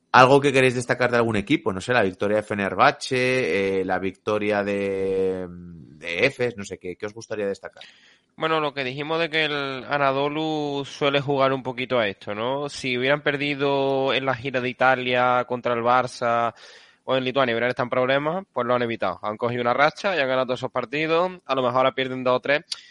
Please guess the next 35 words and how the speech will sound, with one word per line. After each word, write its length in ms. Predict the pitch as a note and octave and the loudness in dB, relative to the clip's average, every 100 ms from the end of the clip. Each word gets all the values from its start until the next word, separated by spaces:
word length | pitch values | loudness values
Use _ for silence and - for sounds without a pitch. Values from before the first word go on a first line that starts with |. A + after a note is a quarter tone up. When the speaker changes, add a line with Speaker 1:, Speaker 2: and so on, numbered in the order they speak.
| _ _ | _ _
Speaker 2:
pero 140 | C#3 | 0
yo 140 | C3+ D3 | 4 4
lo 120 | D3+ | 4
veo 140 | D3 | 2
un 60 | C#3+ | 0
equipo 220 | C3+ C3 C3+ | -2 -6 -4
muy 160 | C3+ | -4
puñetero, 560 | A#2+ B2 A#2 B2+ E3 - | -4 -6 -6 -6 -8 -10
muy 180 | - C#3+ | -6 -4
peligroso 760 | D3+ C#3 B2 D3 - E3 E3+ E3 | 0 0 2 0 0 0 0 2
y 80 | C#3+ | 2
al 200 | B2+ B2 | 0 0
que 260 | A#2 A#2+ A#2+ | -2 0 0
no, 420 | A#2 B2 C3+ C3+ | -2 0 2 2
no 180 | C#3 D3 | 2 0
quiero 280 | - D3+ D3+ | 2 4 6
verlo 240 | D3 D3 | 4 2
con 100 | C#3 | 0
ninguno 260 | C#3+ C#3 C#3+ | -2 -2 0
de 80 | C#3 | 0
los 60 | C3+ | -2
equipos 200 | B2+ B2+ | 0 -2
españoles 540 | - B2 C3+ D3 F3+ - _ _ _ | 0 -2 0 0 -4 -8 _ _ _
porque 200 | C3 C3 | -4 2
va 100 | B2+ | 0
a 40 | |
ser 160 | B2 C3+ | 0 -4
muy 180 | B2+ B2+ | -4 -6
chungo 360 | - C3+ C#3+ | -8 -8 -4
una 140 | D3+ B2+ | 0 0
eliminatoria 440 | A#2+ A#2 A#2+ A2+ | 0 -2 -2 -4
cinco 320 | A2+ A#2+ A#2+ | -6 -8 -6
contra 260 | C3 A#2 A2+ | -4 -2 -4
esos 120 | A2+ | -4
tíos 160 | C3 | -4